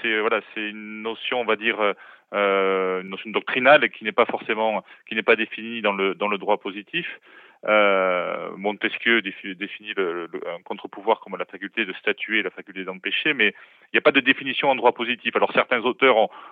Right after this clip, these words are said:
ont tenté de, de définir ce qu'est un contre-pouvoir, euh, notamment à partir de deux critères. Un contre-pouvoir doit être institutionnalisé, un contre-pouvoir doit être efficace. Et donc si on retient cette définition,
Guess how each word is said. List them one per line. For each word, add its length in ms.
ont 120
tenté 320
de, 220
de 60
définir 460
ce 100
qu'est 160
un 180
contre-pouvoir, 840
euh, 100
notamment 300
à 60
partir 320
de 60
deux 180
critères. 680
Un 180
contre-pouvoir 560
doit 160
être 260
institutionnalisé, 1200
un 100
contre-pouvoir 580
doit 120
être 160
efficace. 460
Et 60
donc 180
si 100
on 80
retient 300
cette 180
définition, 800